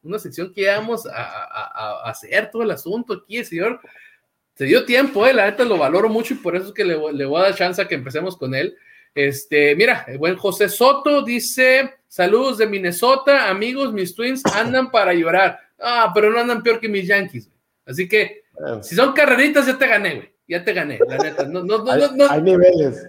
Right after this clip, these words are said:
Speaker 1: Sí, sí, créeme que no son mis ganas de estarte ganando ese tipo de cosas. Este, pero pues, <laughs> valió. Y le mandamos saludos al buen David, David Soto, que hoy no pudo estar con nosotros, pero la siguiente semana va a estar aquí con nosotros.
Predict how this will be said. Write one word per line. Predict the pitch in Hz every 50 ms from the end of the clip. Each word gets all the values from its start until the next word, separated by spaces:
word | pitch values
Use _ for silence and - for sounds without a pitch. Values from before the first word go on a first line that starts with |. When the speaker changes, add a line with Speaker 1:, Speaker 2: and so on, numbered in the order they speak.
| - - -
Speaker 1:
Sí, | - - 285 320 330 320
sí, | - 285 277 - -
créeme | 254 262 285 277 294 285
que | - 220
no | 220 226
son | 220 - 247 247
mis | 240 233 220 208
ganas | 208 202 208 220 208 190
de | 170
estarte | 170 - - 170 175 - -
ganando | 180 160 147 160 170 175 180 180
ese | 185 196
tipo | 175 180 190 185 190 180
de | 165 170
cosas. | - 220 233 247 247 240 - - - - - - - - - - - _ _
Este, | - 185 190 180 180 180 - 165
pero | - - 151 151 156 139 123
pues, | 139 139 127 - - 117 -
<laughs> | - 131
valió. | 131 123 120 131 135 131 135 165 240 262 180 -
Y | 240 277 294
le | 277 233
mandamos | 185 170 170 180 240 233
saludos | 202 180 190 233 214 -
al | 151
buen | 143 165 196
David, | 185 208 180 202 269 339 - -
David | 170 165 185 175
Soto, | - 214 214 220 214
que | - 165
hoy | 175
no | 185 185 180
pudo | 196 202 196
estar | 190 196 190 190
con | 196 185
nosotros, | 175 170 180 180 233 226 226
pero | - 170 139
la | 120 113 113
siguiente | - 117 113 113 120 - 113
semana | - 127 113 117 131 139 147 135 117
va | - 123 127
a |
estar | 123 - 139 135
aquí | 135 131 - 127
con | 127 - 131 123
nosotros. | 120 - 170 175 175 - 220 226 226